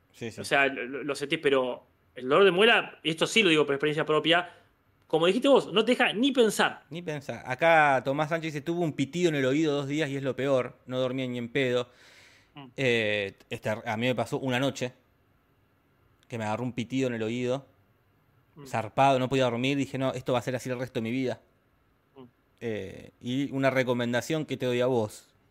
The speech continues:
Speaker 1: y a toda la gente que está en el chat. Yo tenía un pitido en el oído cuando bostezaba. Una especie de acople. Mon-,
Speaker 2: Ah,
Speaker 1: todos
Speaker 2: mira.
Speaker 1: los días.
Speaker 2: Ah.
Speaker 1: Y a veces me agarraba un pitido en el oído.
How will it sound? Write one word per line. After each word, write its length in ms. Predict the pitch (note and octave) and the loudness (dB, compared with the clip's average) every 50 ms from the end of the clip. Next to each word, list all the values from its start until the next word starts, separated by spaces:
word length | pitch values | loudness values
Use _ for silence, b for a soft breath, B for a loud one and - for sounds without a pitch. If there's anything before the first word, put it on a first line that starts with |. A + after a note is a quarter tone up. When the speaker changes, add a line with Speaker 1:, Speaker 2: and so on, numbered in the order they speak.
| _ _ _ _ _ _ _ _ _ _ _ _ _ _ - - | _ _ _ _ _ _ _ _ _ _ _ _ _ _ -12 -6
Speaker 1:
y 80 | A#2+ A2+ | -4 -4
a 100 | A2 D3+ | -2 0
toda 180 | D#3 D3 D3+ C#3+ | 2 4 4 6
la 120 | C#3 B2 | 4 4
gente 240 | - D3 C#3 C3 C3 | 2 0 -2 0 0
que 80 | A#2+ A#2 | 0 0
está 160 | - - C3+ | 0 0 0
en 60 | C3+ | 0
el 140 | B2+ B2+ A2+ | 0 -2 0
chat. 320 | - D3 C#3 C3+ C3 - b b b b b b b b b | 2 4 4 2 2 -2 b b b b b b b b b
Yo 120 | - D#3 D3+ | -4 -2 -2
tenía 220 | D#3+ D3+ D#3 D#3+ | 0 0 0 0
un 100 | D#3+ D#3 | -2 -2
pitido 360 | - - C#3 C3+ D#3+ F3 F3+ | -2 -2 -2 0 2 2 2
en 60 | E3+ D#3+ | 2 2
el 80 | D3+ | 2
oído 580 | D3+ D#3 D#3+ E3+ E3+ F3 F3+ F3+ E3+ - - - | 2 4 4 4 4 6 4 4 2 0 -6 -6
cuando 240 | - C3+ C3 C3 C3 | -4 0 2 4 4
bostezaba. 640 | C3+ B2+ - - C3 - - B2 A2 G#2 F#2+ - - _ _ _ _ _ _ _ - | 4 4 0 -2 -6 -4 -2 -2 0 -2 -4 -8 -12 _ _ _ _ _ _ _ -12
Una 100 | B2+ C3 | -10 -10
especie 280 | - C#3+ C3 - C3 | -8 -8 -6 -4 -4
de 40 | B2 | -4
acople. 440 | A#2 - B2 G#2+ F#2 - G#2 F#2+ - _ _ _ _ _ _ _ _ _ _ _ _ - | -4 -4 -6 -8 -6 -8 -10 -12 -12 _ _ _ _ _ _ _ _ _ _ _ _ -8
Mon-, 180 | - B2 B2 | -6 -6 -6
Speaker 2:
Ah, 80 | A#2 G#2+ | -4 -2
Speaker 1:
todos 120 | G#2+ D#3 D#3 | 0 2 2
Speaker 2:
mira. 60 | D#3 | 2
Speaker 1:
los 40 | C#3 C3 | 2 0
días. 340 | A2+ G2+ F#2 - - _ _ _ _ _ _ _ _ _ _ _ _ _ _ _ _ _ - | 0 -2 -4 -8 -16 _ _ _ _ _ _ _ _ _ _ _ _ _ _ _ _ _ -16
Speaker 2:
Ah. 180 | F3 D#3+ D#3 D#3 - _ _ _ _ _ _ _ - | -14 -14 -14 -14 -18 _ _ _ _ _ _ _ -12
Speaker 1:
Y 160 | B2 A#2 A#2 | -6 -2 0
a 80 | A#2+ A#2+ | 2 2
veces 260 | C3 C#3+ C#3 E3+ D#3 | 2 2 2 0 0
me 60 | D3+ C3+ | 2 4
agarraba 260 | B2+ B2+ B2+ C#3 C3+ | 4 4 6 4 4
un 180 | B2 A#2 A2+ - | 4 2 0 -4
pitido 340 | - A#2 - - C3+ C3 A#2+ | -6 -6 -4 -4 -2 -2 -2
en 40 | A#2+ A#2 | 0 0
el 20 | A#2+ | 0
oído. 400 | B2+ C3 C3 B2+ B2+ C#3+ D3 | 0 0 0 0 -2 -2 -4